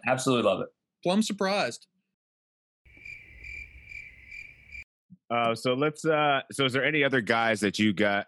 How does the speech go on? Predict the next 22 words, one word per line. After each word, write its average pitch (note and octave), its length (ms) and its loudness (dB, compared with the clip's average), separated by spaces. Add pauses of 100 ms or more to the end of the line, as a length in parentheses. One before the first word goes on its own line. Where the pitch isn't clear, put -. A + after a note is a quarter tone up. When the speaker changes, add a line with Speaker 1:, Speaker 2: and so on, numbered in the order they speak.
Speaker 3:
that F#2+ 220 -4
you G2 120 -4
fellas G2 840 -2 (180)
are F#2+ 100 -2
cutting G2 360 0
bait F#2 260 0
on? E2 360 -2 (360)
You F#2+ 80 -4
know, F2 80 0
high, G#2+ 300 0
either G2 380 0 (220)
they're F#2+ 200 0
highly A2+ 340 0
rostered G#2+ 800 2 (580)
or, F#2 640 0 (120)
you F2 80 -4
know, F2 160 0 (100)
potentially G2 380 0
you F#2+ 100 2
see F#2+ 220 0
some F2 540 -2 (240)
rest A2 280 -2